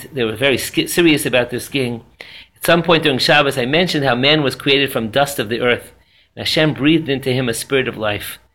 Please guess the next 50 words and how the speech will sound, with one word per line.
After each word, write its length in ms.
In 120
essence, 340
then, 160
a 60
person 340
is 100
half 300
God 220
and 80
half 260
dirt. 380
Considering 400
this, 160
a 60
person 280
is 120
given 200
the 60
choice 300
of 80
deciding 460
which 160
direction 420
to 80
take 240
in 100
life. 380
Six 280
months 200
later, 240
I 40
was 140
in 60
the 120
yeshiva, 320
and 100
a 180
man 220
dressed 320
in 80
respectable 540
yeshiva 360
clothing 280
approached 280
me. 60
"Rabbi 160
Orlovsky, 380
how 160
are 100
you? 320